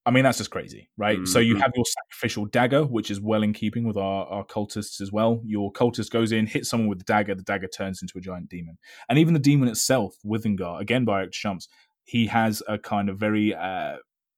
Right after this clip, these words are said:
Speaker 1: sort of lots of viscera and tendony kind of look to him. Like, there's a lot, there's a few bone plates and spikes and things, but he looks basically like a demon that's been turned inside out,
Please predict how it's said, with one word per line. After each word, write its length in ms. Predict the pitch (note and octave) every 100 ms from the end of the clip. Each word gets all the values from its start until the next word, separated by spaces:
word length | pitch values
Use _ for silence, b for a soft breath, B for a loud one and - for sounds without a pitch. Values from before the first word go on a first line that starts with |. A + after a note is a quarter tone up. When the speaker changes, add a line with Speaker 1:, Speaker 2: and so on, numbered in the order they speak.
| -
Speaker 1:
sort 200 | - A2+
of 60 | A#2+
lots 180 | B2 A#2+
of 60 | G#2
viscera 540 | G#2 A2 - G2 F#2 F#2+
and 220 | F#2+ G2
tendony 580 | - A2 G#2+ G2 G2 F#2
kind 240 | - G2
of 100 | F#2
look 240 | F#2+ -
to 140 | - F2
him. 180 | E2+ E2+
Like, 200 | G#2+ B2
there's 120 | B2+
a 60 |
lot, 160 | D#3+ E3+
there's 160 | F3+ F3
a 40 |
few 120 | G3
bone 460 | C#3+ C3+ C#3 C3+ C3
plates 360 | B2+ A#2+ -
and 140 | A#2 A#2
spikes 340 | - G2 -
and 80 | G#2+
things, 280 | G#2+ G#2+ - b b
but 80 | A#2
he 80 | A2+
looks 220 | A#2+ A#2+
basically 340 | A2 G#2+ G2+ G#2+
like 160 | F#2+
a 40 | G2+
demon 340 | G#2+ G2 F#2
that's 160 | F#2 -
been 140 | F2+
turned 320 | - G2+ F#2+
inside 360 | F2+ F#2 F2+ F2
out, 200 | E2+